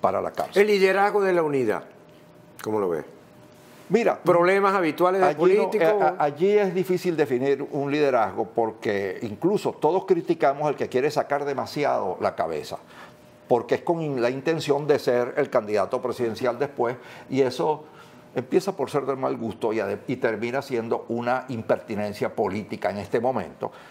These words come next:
Speaker 1: Y a veces le criticamos con frecuencia a Enrique Capriles y a Leopoldo, que son como los más vigorosos en eso de jóvenes que, eh, que sienten que, que, que, que el mundo se va a acabar mañana si ellos no son presidentes de la República, les censuramos. "Mira,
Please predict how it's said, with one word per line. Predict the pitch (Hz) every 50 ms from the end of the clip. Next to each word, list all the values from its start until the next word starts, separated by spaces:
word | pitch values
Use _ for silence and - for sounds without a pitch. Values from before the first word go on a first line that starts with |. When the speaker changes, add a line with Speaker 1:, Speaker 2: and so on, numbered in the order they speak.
| - -
Speaker 1:
Y | 107 101 98 98
a | 95 95 90 87
veces | 90 87 85 85 - 117 120
le | 156 170
criticamos | - 180 175 - - - 131 127 143 -
con | - 120 101
frecuencia | 95 104 - - 98 98 - 127 120
a |
Enrique | 113 110 131 123 - 151 139
Capriles | - 127 - - 127 139 151 143 127 113 98
y | 101
a | 98 101
Leopoldo, | 95 90 - - 127 143 143 127 147 170
que | 101
son | 95 110 98
como | - 139 143 135
los | 117 90 -
más | 110 101 104
vigorosos | 127 143 123 123 107 101 117 147 - - 120 85 92
en | 98 107
eso | 113 107 - 123 120 110
de | 92 - - - - - - -
jóvenes | - 127 123 127 147 151 147 120 -
que, | - 104 90 - - - - - -
eh, | 95 95 - 95 92 - 101 - -
que | - 107
sienten | - 127 120 120 127 123 - 139 123
que, | - - 107 95 90 - - - - - -
que, | - 95 - -
que, | - 104 104
que | - - 117
el | 110
mundo | 110 113 131 143 147 147
se | 143 135
va | 117 120
a |
acabar | 117 - 131 127 127 127
mañana | 131 139 131 127 131 131 131
si | 123 127
ellos | 107 110 117
no | 127 127
son | 123 131 123 113
presidentes | - - 123 123 107 123 123 120 110 101 104 - 127
de | 127
la | 120 123 123
República, | 135 143 143 151 131 127 135 - - 170
les | 156 127 -
censuramos. | - - - 117 107 104 110 117 101 92 107 127 120 95
"Mira, | - 165 143 101